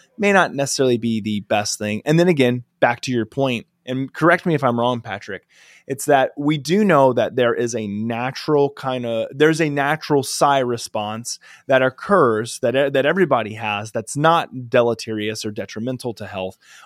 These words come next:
But if we know that there's significant dysfunctional breathing for a certain individual or individuals, that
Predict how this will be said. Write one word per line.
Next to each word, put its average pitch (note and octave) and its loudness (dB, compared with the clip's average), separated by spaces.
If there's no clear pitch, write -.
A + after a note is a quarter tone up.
But C#3 4
if C#3 2
we C#3 0
know D3 4
that A#2+ 2
there's A#2 -2
significant C#3 -2
dysfunctional B2 -4
breathing B2+ 2
for A2+ -4
a A2 0
certain A#2 -6
individual G#2+ -4
or A2+ 0
individuals, G2+ -6
that B2 2